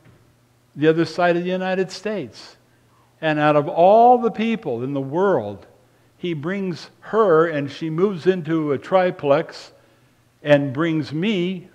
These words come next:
born in San Bernardino, a, a local, uh, birth there, and moves me into the back apartment of the triplex, and I end up marrying the girl next door. But think about your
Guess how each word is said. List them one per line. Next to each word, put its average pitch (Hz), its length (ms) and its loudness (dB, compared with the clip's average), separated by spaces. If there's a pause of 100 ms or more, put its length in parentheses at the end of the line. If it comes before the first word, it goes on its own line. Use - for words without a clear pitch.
born 151 320 -2
in 131 100 -4
San 160 320 0
Bernardino, 147 760 -6 (140)
a, 110 140 -8
a 110 160 -12 (100)
local, 151 500 -4 (720)
uh, 104 180 -14 (260)
birth 131 420 -6 (220)
there, 123 400 -4 (760)
and 127 200 -6
moves 147 260 -2
me 170 240 -6
into 160 220 -4
the 147 100 -2
back 160 320 -4
apartment 120 520 -4
of 104 100 -12
the 107 80 -12
triplex, 113 680 -8
and 127 100 -8
I 120 120 -8
end 123 200 -10
up 127 120 0
marrying 123 400 -8
the 113 60 -14
girl 123 260 -8
next 117 320 -14
door. 117 320 -12 (1700)
But 143 140 -10
think 175 240 -8
about 160 400 2
your 143 400 -8